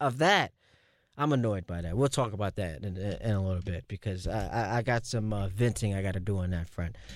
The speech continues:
Mets finally, finally get a win. They improved to, uh, let's check it out, seven games under five hundred and an impressive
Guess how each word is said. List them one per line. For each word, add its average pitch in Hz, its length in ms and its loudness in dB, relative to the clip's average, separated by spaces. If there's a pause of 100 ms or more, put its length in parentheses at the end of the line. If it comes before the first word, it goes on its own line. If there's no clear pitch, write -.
(120)
Mets - 600 4 (1700)
finally, 156 720 4 (220)
finally 180 680 6
get 120 180 2
a 113 40 -2
win. 104 320 -8 (440)
They 147 140 6
improved 147 600 2
to, 127 300 2 (420)
uh, 120 160 2
let's 120 240 0
check 123 300 0
it 113 80 2
out, 95 180 0
seven 190 640 2
games 131 440 2
under 110 240 0
five 95 340 -4
hundred 98 420 -4 (640)
and 123 300 2
an 131 140 2
impressive 120 1000 0